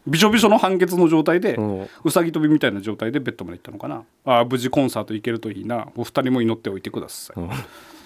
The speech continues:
Speaker 1: う行けるんじゃないですか。<laughs> 便器に座りながら、アーチーチーと左手で振り付けをやってみたら、激痛が走ってしまいました。
Speaker 2: なんでそのぎっくり腰になったその日にやるかね、だけど。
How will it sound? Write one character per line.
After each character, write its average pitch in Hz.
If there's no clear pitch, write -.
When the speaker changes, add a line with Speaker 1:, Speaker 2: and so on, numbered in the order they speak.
Speaker 1:
う 110
行 107
け -
る 185
ん -
じ 170
ゃ -
な 214
い -
で 311
す 285
か。 -
<laughs> -
便 277
器 185
に 143
座 147
り 208
な 170
が 190
ら、 117
ア 190
ー 208
チ -
ー 190
チ -
ー 147
と 113
左 135
手 143
で 143
振 -
り 147
付 -
け 151
を 139
や 139
っ -
て 196
み 135
た -
ら、 220
激 -
痛 131
が 113
走 113
っ -
て -
し -
ま -
い -
ま 117
し 127
た。 180
Speaker 2:
な 415
ん 427
で 427
そ 403
の 247
ぎ 180
っ -
く 214
り 208
腰 127
に 120
な 135
っ -
た 117
そ -
の 147
日 226
に 143
や 123
る 135
か 92
ね、 165
だ 92
け 82
ど。 73